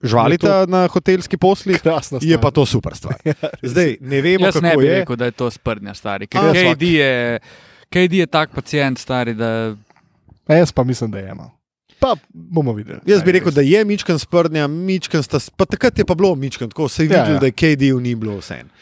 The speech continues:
Speaker 1: On je bil pa tako, pa dobro, dej, ne s-, ne me jebat, pač, okej, se už dubu
Speaker 3: Daj
Speaker 1: žogo.
Speaker 3: mir.
Speaker 1: Ja, daj mir, tako je bilo, no. Ehm,
Speaker 2: Ja,
Speaker 1: tako da
Speaker 2: so jih pa naluftali Nigerijci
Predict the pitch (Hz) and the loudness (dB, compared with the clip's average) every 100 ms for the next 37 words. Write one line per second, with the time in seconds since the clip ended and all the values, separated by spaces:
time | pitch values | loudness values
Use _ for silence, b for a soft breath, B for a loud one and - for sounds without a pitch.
0 | b - 180 175 156 151 139 - 131 135 | b 0 2 4 4 4 2 0 0 0
1 | 127 123 110 101 110 95 98 92 - - | 2 0 -2 -2 -2 -2 -4 -8 -12 -10
2 | 104 98 90 85 87 82 - 90 92 90 | -6 -4 -4 -4 -4 -6 -12 -10 -10 -4
3 | 107 95 92 95 - 131 113 101 120 147 | -2 -2 -4 -8 -2 -2 0 0 2 2
4 | 120 107 - b b - 110 101 127 101 | 2 0 -2 b b -2 0 2 0 0
5 | 69 - 113 82 53 71 B B B B | -8 -2 -2 -2 -6 -14 B B B B
6 | B B B - 104 107 110 107 110 107 | B B B 0 4 4 4 2 -2 -4
7 | - b b - 180 190 190 220 - 202 | -8 b b 0 2 4 4 4 4 4
8 | 185 170 175 - 123 107 - 131 123 127 | 4 4 4 2 0 -2 -4 -2 2 4
9 | 151 208 - | 4 2 0